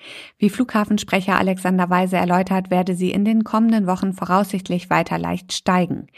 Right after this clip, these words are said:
Der Flughafen befinde sich im Austausch mit der Bundespolizei und allen Dienstleistern, um für eine reibungslose Abwicklung zu sorgen.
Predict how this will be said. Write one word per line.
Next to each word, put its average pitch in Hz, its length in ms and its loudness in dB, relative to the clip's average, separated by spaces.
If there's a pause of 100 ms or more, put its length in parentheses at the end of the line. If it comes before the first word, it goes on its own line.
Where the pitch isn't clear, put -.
(380)
Der 185 80 2
Flughafen 208 600 0
befinde 196 380 0
sich 185 200 -4
im 185 140 2
Austausch 185 540 0
mit 220 160 0
der 196 80 4
Bundespolizei 190 880 0
und 175 180 -2
allen 180 200 2
Dienstleistern, 185 1000 0
um 214 280 4
für - 200 -4
eine 170 240 0
reibungslose 170 680 -2
Abwicklung 160 580 -4
zu 214 160 -2
sorgen. 151 340 -2